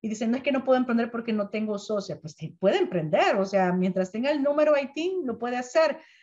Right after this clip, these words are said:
Esa es una limitante de, de falta de conocimiento y temores de muchas personas que piensan de que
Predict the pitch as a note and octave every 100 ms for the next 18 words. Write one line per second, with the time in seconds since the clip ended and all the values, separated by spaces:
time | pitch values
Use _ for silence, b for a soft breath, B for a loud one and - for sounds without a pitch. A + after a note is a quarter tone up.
0 | B A#3+ C4 F4 D4 C#4 B3+ A#3 B3 B3+
1 | C#4+ C4+ A3+ G3 G#3 G3+ A#3 B3+ B3+ B3
2 | G#3 G#3+ G3+ G#3 B3+ A#3+ A3+ F#3+ F#3+ G#3+
3 | G#3 F#3+ A3 A3 F3 F3 C#4+ C4+ G#3 G3
4 | F3+ G#3+ G#3+ A#3 A3+ G3 G#3+ A3+